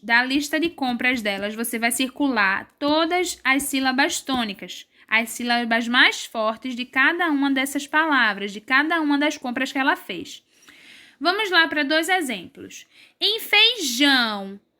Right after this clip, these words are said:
feijão, feijão. A sílaba mais forte é o jão. Então, vocês vão lá e circulam jão.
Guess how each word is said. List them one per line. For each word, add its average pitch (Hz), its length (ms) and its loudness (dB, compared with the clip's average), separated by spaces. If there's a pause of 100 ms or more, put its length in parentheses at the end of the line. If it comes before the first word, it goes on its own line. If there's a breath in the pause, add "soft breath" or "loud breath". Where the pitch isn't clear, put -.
(140)
feijão, 247 1400 0 (400)
feijão. 240 1500 0 (320 soft breath)
A 220 140 0
sílaba 269 460 0
mais 269 220 2
forte 269 400 -2
é 262 100 0
o 320 320 2
jão. 233 840 -2
Então, 202 220 -12
vocês 208 300 -8
vão 208 280 -10
lá 202 200 -2
e 277 60 2
circulam 294 580 -2
jão. 208 360 -8